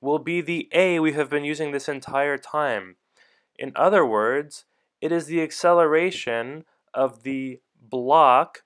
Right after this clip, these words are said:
rope, counterweight system moving past or moving over the pulley itself.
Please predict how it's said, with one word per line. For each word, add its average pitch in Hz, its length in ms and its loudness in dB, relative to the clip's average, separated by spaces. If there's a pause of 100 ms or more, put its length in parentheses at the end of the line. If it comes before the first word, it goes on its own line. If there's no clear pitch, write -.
rope, 135 640 2 (260)
counterweight 147 580 0
system 123 640 -8 (360)
moving 165 480 -2
past 151 720 0
or 131 120 -2
moving 151 360 -6
over 139 440 0
the 135 160 -8
pulley 139 320 -4
itself. 123 520 0